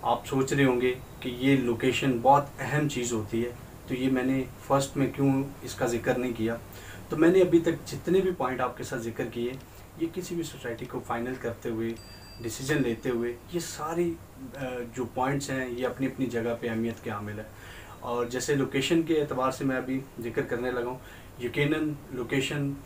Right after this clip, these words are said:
no doubt, किसी भी society को जब हम, अ, final करते हैं, अपने decision को final करते हैं, तो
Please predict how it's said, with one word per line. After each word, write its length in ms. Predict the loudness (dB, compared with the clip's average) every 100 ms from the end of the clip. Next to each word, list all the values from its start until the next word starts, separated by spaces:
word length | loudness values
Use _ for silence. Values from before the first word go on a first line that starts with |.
| -8
no 140 | 0 6
doubt, 340 | 8 8 6
किसी 220 | -4 -2 0
भी 100 | 0
society 460 | 0 0 0 0
को 120 | -2
जब 120 | 0 0
हम, 340 | 0 -2 -4 -8 -14 -14 -14 -6
अ, 260 | 0 0 0 -4 -12 0
final 280 | 2 4 6
करते 320 | 4 4 4
हैं, 240 | 4 4
अपने 500 | -2 -4 0 0 0 -2
decision 460 | -2 -2 0 2
को 100 | 2
final 380 | 2 0 2 2
करते 280 | 2 0 2
हैं, 180 | 0 -2 -12 -14 -14 -2
तो 280 | 4 6 4